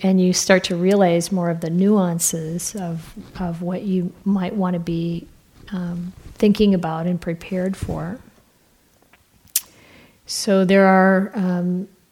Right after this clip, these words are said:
forms that you can get from various places online,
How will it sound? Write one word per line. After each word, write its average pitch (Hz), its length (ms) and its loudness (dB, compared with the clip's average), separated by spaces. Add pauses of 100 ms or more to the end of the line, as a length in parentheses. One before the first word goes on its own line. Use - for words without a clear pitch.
(300)
forms 190 520 2
that 196 100 0
you 185 160 0
can 185 180 0
get 185 280 0
from 175 460 -6 (540)
various 185 400 -2
places 180 580 -2
online, 175 840 -2